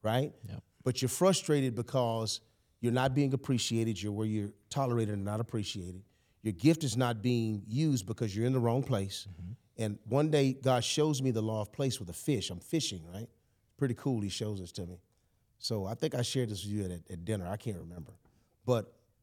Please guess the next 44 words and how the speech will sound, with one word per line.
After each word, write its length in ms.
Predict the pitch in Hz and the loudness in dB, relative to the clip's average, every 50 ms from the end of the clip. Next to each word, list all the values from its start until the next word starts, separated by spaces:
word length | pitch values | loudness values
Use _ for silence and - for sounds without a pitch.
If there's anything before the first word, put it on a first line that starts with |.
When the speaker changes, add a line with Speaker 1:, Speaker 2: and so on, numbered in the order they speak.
| _ - | _ 0
Speaker 1:
man, 160 | 107 123 127 | 2 4 4
I'm 80 | 120 107 | 4 4
fishing, 400 | - - 160 143 - - 98 90 | 2 2 2 2 2 0 -6 -8
and 100 | 95 113 | -10 -12
I'm 80 | 123 - 110 107 | -16 -18 -14 -10
reeling 180 | 120 120 123 123 | -8 -8 -6 -6
this 140 | 117 113 | -6 -8
fish 260 | - - 117 123 - - | -8 -10 -12 -16 -16 -18
in. 1000 | - - - - - _ _ _ _ _ _ _ _ _ _ - 170 - 139 131 | -20 -20 -20 -20 -20 _ _ _ _ _ _ _ _ _ _ -20 -14 -8 -6 -6
Freaking 60 | 139 | -4
rod 200 | 151 151 151 139 | -4 -4 -4 -4
and 100 | 135 139 | -4 -2
reel 180 | 151 151 143 | -2 -2 -2
is, 100 | 139 127 151 | -4 -6 -10
like, 160 | - 104 90 95 - - | -12 -14 -16 -16 -16 -12
bent 260 | 156 160 151 143 127 | -8 -8 -8 -8 -8
over, 420 | - - 147 143 131 143 143 143 139 | -6 -4 -4 -4 -4 -4 -4 -4 -4
and 120 | 113 78 - _ _ _ _ _ _ _ | -6 -10 -12 _ _ _ _ _ _ _
he's 100 | - - | -14 -14
fighting 420 | - - - 147 139 113 107 98 95 | -8 -2 0 2 2 2 2 2 2
really 180 | 113 127 113 98 | 2 2 2 2
hard, 320 | 87 95 98 80 - - - - | -2 -4 -6 -6 -8 -12 -16 -20
right? 180 | - 90 98 - _ _ _ _ _ _ _ _ _ _ _ _ _ _ - | -20 -20 -20 -20 _ _ _ _ _ _ _ _ _ _ _ _ _ _ -6
And 100 | 113 104 | -4 -4
I, 100 | 104 104 - - | -4 -6 -10 -8
the 100 | - 113 | -6 -6
fish 320 | - - - 185 202 175 - | -6 -2 0 0 0 0 0
comes 300 | - - 156 147 135 143 | 0 0 0 0 2 0
up 120 | 131 - | -2 -2
to 80 | - 101 | -4 -4
the 60 | 98 | -2
surface, 640 | - - - 170 180 180 - - 110 107 - - - _ _ _ _ _ _ _ _ - | 0 0 0 0 -2 -4 -4 -6 -6 -6 -6 -6 -8 _ _ _ _ _ _ _ _ -6
and 100 | - 135 | -4 -2
he's, 260 | 156 170 170 - - - | -2 -2 -2 -6 -8 -8
you 80 | 160 160 | -8 -8
know, 100 | 151 127 | -8 -8
five, 320 | - - 123 120 120 117 - | -8 -8 -6 -6 -4 -4 -4
seven 280 | - 117 110 107 101 | -2 -2 -2 -4 -6
pounds. 300 | 87 - 95 92 92 92 | -8 -8 -8 -8 -8 -10
I 40 | 107 | -12
don't 140 | 110 104 95 | -14 -12 -12
remember 260 | 90 80 76 80 78 | -12 -12 -12 -16 -18
how 60 | - | -20
many. 120 | 69 65 | -20 -20